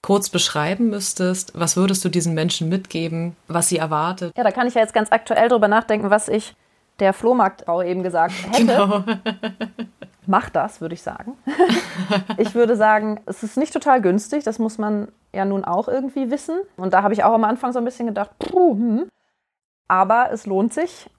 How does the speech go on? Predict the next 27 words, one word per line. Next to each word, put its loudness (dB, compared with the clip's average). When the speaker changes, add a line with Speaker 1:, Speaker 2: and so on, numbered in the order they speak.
Speaker 2:
und 0
man 0
ist -6
super 0
aufgehoben. -2
Also -2
zumindest 0
bei 4
Vanessa, 2
bestimmt -4
auch 2
bei -4
Natalie. -4
Speaker 1:
Mit 4
Sicherheit. -8
Speaker 2:
<laughs> -8
Aber 4
mit 2
Sicherheit. 2
Speaker 1:
<laughs> -16
Speaker 2:
Berichten 0
kann -4
ich -6
es -6
von -4
Vanessa. -8
Und 4